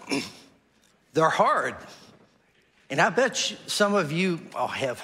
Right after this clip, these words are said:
some of these hard memories as well. But the Lord can clean those up.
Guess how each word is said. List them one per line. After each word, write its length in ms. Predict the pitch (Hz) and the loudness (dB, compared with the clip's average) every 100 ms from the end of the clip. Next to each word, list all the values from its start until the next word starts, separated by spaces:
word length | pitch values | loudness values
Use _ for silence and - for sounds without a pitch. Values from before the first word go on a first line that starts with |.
| - | -14
some 220 | - 135 | -8 -6
of 60 | 127 | -6
these 200 | 120 - | -6 -6
hard 240 | 139 120 | -4 -2
memories 400 | 127 113 117 107 | -4 -6 -6 -8
as 200 | 123 - | -8 -10
well. 280 | 110 117 104 - - - _ _ _ _ _ _ _ _ | -8 -6 -6 -12 -20 -20 _ _ _ _ _ _ _ _
But 140 | 156 139 | -6 -2
the 100 | 151 | 2
Lord 340 | 156 180 180 | 4 2 0
can 160 | 156 151 | -4 -6
clean 460 | - 160 160 156 | -4 -2 0 0
those 320 | 143 139 120 | 0 -2 -4
up. 340 | 123 135 - | -6 -6 -8